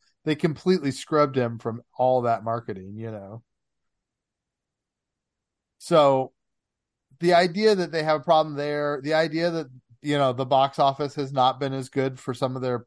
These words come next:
projects, the idea that they have V F X issues around some of the properties, like, I, I just don't think, I think Variety saying, "Oh, they're in crisis," is really more just about how they painted it than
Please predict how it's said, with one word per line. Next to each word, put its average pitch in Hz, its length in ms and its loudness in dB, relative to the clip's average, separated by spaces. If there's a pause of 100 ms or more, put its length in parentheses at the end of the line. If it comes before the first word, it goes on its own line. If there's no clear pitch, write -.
(140)
projects, 131 800 -2 (600)
the 143 100 0
idea 147 240 4
that 147 100 2
they 143 140 0
have 139 320 2
V 135 220 -2
F 131 140 -4
X 131 360 -4
issues 135 680 -4
around 123 300 -2
some 131 180 -6
of 127 60 -10
the 127 80 -6
properties, 127 1080 -4 (540)
like, 160 260 0 (840)
I, 160 60 4
I 165 200 0
just 190 180 -2
don't 175 220 4
think, 165 400 -2 (840)
I 160 140 4
think 180 400 -2 (340)
Variety 151 480 2
saying, 143 240 -6
"Oh, 156 160 2
they're 165 240 -2
in 139 100 -8
crisis," 151 840 -6
is 135 180 -6
really 196 300 2
more 139 200 0
just 135 220 -6
about 123 420 2
how 139 220 -2
they 123 140 -4
painted 180 440 -4
it 233 240 0
than 127 500 -4